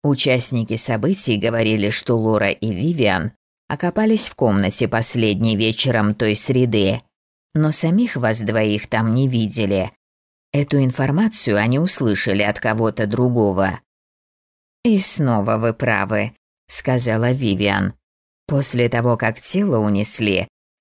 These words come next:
стало легче. Мне не следовало спускаться вниз во время поминальной церемонии. Но разве можно меня винить?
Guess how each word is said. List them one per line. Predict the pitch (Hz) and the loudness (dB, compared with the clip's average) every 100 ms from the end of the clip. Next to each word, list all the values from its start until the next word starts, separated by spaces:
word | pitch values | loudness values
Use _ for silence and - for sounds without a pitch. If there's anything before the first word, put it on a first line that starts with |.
| _ | _
стало | - - 240 208 | -6 -2 0 0
легче. | 170 107 95 - - 90 - - _ _ _ - | 0 0 -4 -4 -4 -2 -4 -10 _ _ _ -2
Мне | 220 233 | 2 4
не | 220 | 4
следовало | 214 - 262 180 110 117 | 2 2 0 0 0 2
спускаться | 127 - 131 - 135 123 - | 0 -2 -2 -2 -2 -2 -2
вниз | 151 196 143 - | 0 0 2 0
во | 104 | 0
время | 107 113 113 | 0 0 0
поминальной | 110 123 120 123 120 107 113 | 0 0 2 2 0 0 0
церемонии. | - 127 135 131 110 104 104 104 - _ _ _ _ - | 0 0 2 0 0 0 0 -2 -6 _ _ _ _ -4
Но | 156 | 0
разве | 151 151 139 151 | 2 2 2 2
можно | 147 247 - 147 | 2 0 0 2
меня | 110 107 104 | 2 2 0
винить? | 101 107 98 92 - - | 0 0 0 -2 -4 -6